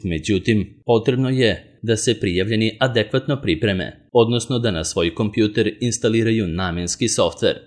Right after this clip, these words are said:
Ako to ne budu mogli da obave samostalno, obezbeđena im je stručna pomoć u svakoj poslovnici pomenute institucije. Bilo da nastavu prate uživo ili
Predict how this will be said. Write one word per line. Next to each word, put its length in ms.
Ako 280
to 360
ne 200
budu 220
mogli 340
da 140
obave 300
samostalno, 960
obezbeđena 840
im 160
je 240
stručna 600
pomoć 420
u 80
svakoj 480
poslovnici 720
pomenute 440
institucije. 1000
Bilo 300
da 120
nastavu 460
prate 320
uživo 580
ili 280